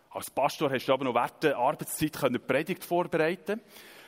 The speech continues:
Ähm, jetzt ist das ein bisschen anders, bin mir noch ein bisschen am Angewöhnen. Seit dem August habe ich meine neue Arbeitsstelle angefangen.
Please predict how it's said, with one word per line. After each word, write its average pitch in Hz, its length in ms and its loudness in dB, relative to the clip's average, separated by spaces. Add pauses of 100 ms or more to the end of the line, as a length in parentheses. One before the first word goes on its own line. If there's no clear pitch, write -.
Ähm, 135 360 4
jetzt 175 160 0
ist 160 140 -2
das 156 80 -6
ein - 80 -4
bisschen 180 180 6
anders, 247 400 2
bin 170 140 0
mir 151 40 2
noch 156 140 4
ein 185 60 0
bisschen 156 120 6
am 143 160 2
Angewöhnen. 208 480 2
Seit - 160 -12
dem 160 80 2
August 160 360 0
habe 156 100 0
ich 143 60 0
meine 151 180 0
neue 160 240 2
Arbeitsstelle 185 640 2
angefangen. 165 600 0